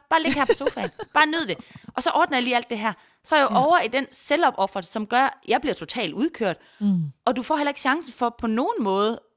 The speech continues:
Speaker 1: at bidrage, være med, øh, have en tilhørighed. Så den, som siger, det, det, både, det, det er lidt en falsk
Speaker 2: Ja.
Speaker 1: gave at give og sige sådan for dig, fordi du ikke... Du,
Speaker 2: Og jeg
Speaker 1: ja,
Speaker 2: ved
Speaker 1: du
Speaker 2: slet ikke,
Speaker 1: kan
Speaker 2: om vi
Speaker 1: ikke få
Speaker 2: behøver,
Speaker 1: noget.
Speaker 2: behøver vi ordet egoisme? Altså, er det ikke blot at passe på sig selv og andre?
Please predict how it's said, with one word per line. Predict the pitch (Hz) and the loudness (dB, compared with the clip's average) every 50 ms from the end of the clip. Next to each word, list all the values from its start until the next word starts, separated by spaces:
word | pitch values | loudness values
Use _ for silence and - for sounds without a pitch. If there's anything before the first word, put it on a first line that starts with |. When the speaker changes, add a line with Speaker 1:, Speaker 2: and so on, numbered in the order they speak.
| _ _ - | _ _ 0
Speaker 1:
at | 202 196 175 - - _ _ - _ _ | 0 0 0 -6 -18 _ _ -20 _ _
bidrage, | - 302 359 - 240 233 226 220 202 185 175 | 2 2 2 2 2 2 4 4 4 4 4
være | 190 180 180 | 2 2 2
med, | 190 196 214 240 262 285 294 302 320 302 - - - - _ _ _ | 2 0 2 4 4 4 4 0 -2 -6 -12 -20 -20 -20 _ _ _
øh, | 190 202 196 | -2 0 0
have | 220 269 254 | 0 -2 -4
en | 226 | -4
tilhørighed. | - 220 202 208 269 330 294 214 180 175 170 208 208 196 - | -4 -6 -4 0 0 2 2 2 0 0 -2 -2 -2 -2 -2
Så | - 226 | -4 -2
den, | 208 240 254 | -2 -2 -2
som | 233 262 233 | -2 -6 -6
siger, | - 277 240 | -8 -6 -6
det, | 254 233 - - - | -8 -10 -10 -8 -2
det, | 185 233 226 - | -2 -2 -2 0
både, | 233 247 269 285 - | 0 2 2 2 0
det, | 254 226 208 - - | -2 -2 -4 -4 -6
det | 226 | -8
er | 226 | -6
lidt | 226 254 269 | -4 -4 -6
en | 262 | -6
falsk | - - 311 311 - - - - - - - - _ _ _ _ _ - | -4 -2 0 0 0 -2 -6 -10 -10 -10 -14 -18 _ _ _ _ _ 0
Speaker 2:
Ja. | 190 180 147 - _ - | 0 0 0 -2 _ -4
Speaker 1:
gave | - 214 202 202 208 226 254 277 - - _ _ | 0 2 2 4 4 4 2 0 -4 -10 _ _
at | 208 202 - | -6 -4 -4
give | 226 240 240 - _ _ _ _ | -4 -6 -6 -6 _ _ _ _
og | 196 202 | -10 -8
sige | - 220 202 | -6 -8 -8
sådan | - - 208 196 190 | -6 -6 -8 -8 -6
for | - 208 | -4 -2
dig, | 196 202 220 | -2 -2 -2
fordi | 220 214 208 | -4 -10 -14
du | 202 214 226 | -14 -12 -14
ikke... | 240 - _ _ _ | -14 -14 _ _ _
Du, | 240 - - - | -20 -20 -2 4
Speaker 2:
Og | 202 208 | 6 6
jeg | 208 202 | 6 6
Speaker 1:
ja, | 202 | 6
Speaker 2:
ved | 247 403 | 4 4
Speaker 1:
du | 370 - | 4 4
Speaker 2:
slet | 262 240 | 4 4
ikke, | 254 | 4
Speaker 1:
kan | 269 240 | 4 4
Speaker 2:
om | 190 | 4
vi | 175 | 2
Speaker 1:
ikke | 156 170 | 2 2
få | 160 | 4
Speaker 2:
behøver, | 160 277 | 4 4
Speaker 1:
noget. | 381 359 - | 4 6 4
Speaker 2:
behøver | 240 220 208 330 403 359 208 | 4 4 6 6 6 6 4
vi | 180 - - | 4 2 2
ordet | - 392 311 170 151 156 | 4 4 4 4 4 2
egoisme? | 160 185 208 - - 240 - - | 2 0 0 0 -2 -2 -2 0
Altså, | 202 - 226 220 | 0 0 0 2
er | 220 247 | 2 2
det | - 359 | 2 2
ikke | 320 311 - _ | 0 0 0 _
blot | - 240 247 339 | 2 2 2 2
at | 349 - | 0 -2
passe | - 208 202 - - | -2 -4 -4 -2 -2
på | - 311 | -2 -2
sig | - 294 269 | 0 0 0
selv | - - 294 294 - | 0 -2 -4 -4 -4
og | - 104 - - | -2 -2 -2 -2
andre? | - 277 359 - - 190 | -4 -6 -6 -6 -6 -6